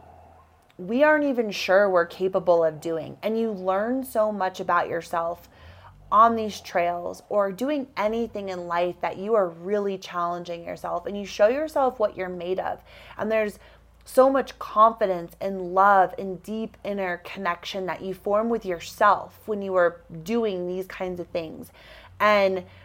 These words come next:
just the group support and the rallying and the looking behind you and the looking ahead of you and seeing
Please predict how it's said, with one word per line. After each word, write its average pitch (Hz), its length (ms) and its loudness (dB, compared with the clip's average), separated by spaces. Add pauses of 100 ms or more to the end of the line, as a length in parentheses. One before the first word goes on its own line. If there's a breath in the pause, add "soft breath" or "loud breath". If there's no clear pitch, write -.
just 254 300 6
the 214 120 6
group 185 580 -2
support 180 500 2
and 180 140 -4
the 175 80 -4
rallying 190 760 4
and 175 160 -6
the 175 80 0
looking 214 480 -2
behind 190 560 0
you 180 100 0
and 170 80 -4
the 170 60 -8
looking 196 380 -2
ahead 185 280 -2
of 180 140 2
you 180 160 -6
and 175 180 -8
seeing 214 600 -6